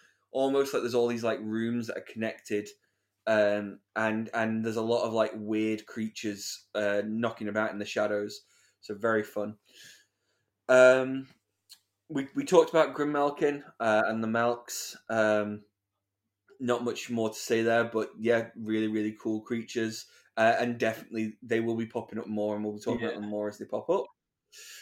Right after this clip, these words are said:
Speaker 1: Um, I think, again, yeah, the Winter Court, we, we pretty much touched upon that as, as, uh, we talked about it. Um, but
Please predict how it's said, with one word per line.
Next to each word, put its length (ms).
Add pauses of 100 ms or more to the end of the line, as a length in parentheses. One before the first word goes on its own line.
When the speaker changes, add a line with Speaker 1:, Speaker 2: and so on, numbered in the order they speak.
(280)
Speaker 1:
Um, 600 (440)
I 60
think, 280
again, 400
yeah, 160
the 100
Winter 280
Court, 400
we, 100
we 180
pretty 240
much 220
touched 260
upon 220
that 220
as, 200 (160)
as, 420
uh, 380 (120)
we 140
talked 280
about 300
it. 160 (440)
Um, 500 (200)
but 280